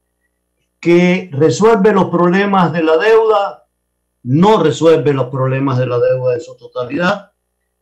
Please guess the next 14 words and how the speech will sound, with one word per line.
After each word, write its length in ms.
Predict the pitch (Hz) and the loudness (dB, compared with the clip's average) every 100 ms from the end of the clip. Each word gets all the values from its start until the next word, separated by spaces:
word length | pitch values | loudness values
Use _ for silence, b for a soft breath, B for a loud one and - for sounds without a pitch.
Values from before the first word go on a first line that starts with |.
| - | -6
que 500 | 170 180 185 - _ _ _ _ _ _ _ _ _ _ | -2 -2 -2 -10 _ _ _ _ _ _ _ _ _ _
sí 280 | - 165 | -10 -2
es 40 | 180 | 0
un 220 | 202 - | 0 0
paso 340 | 196 202 202 | 0 0 0
de 100 | 180 | 0
avance, 760 | 170 196 226 - 208 196 170 _ _ _ | 2 2 0 -2 -4 -4 -10 _ _ _
pero 280 | 160 156 156 | 2 2 2
que 100 | 147 | 0
aún 540 | 151 170 175 170 - - | 2 4 2 2 -4 -4
es 160 | 160 170 | 0 2
insuficiente 1200 | 156 147 131 127 - 165 165 147 156 156 156 _ _ _ _ _ _ _ | 2 0 -8 -10 -4 -2 -2 -4 -4 -6 -8 _ _ _ _ _ _ _
para 300 | 175 175 180 | -2 0 0
resolver 880 | 160 151 165 151 196 220 226 - | -2 -6 -6 -4 0 2 0 -2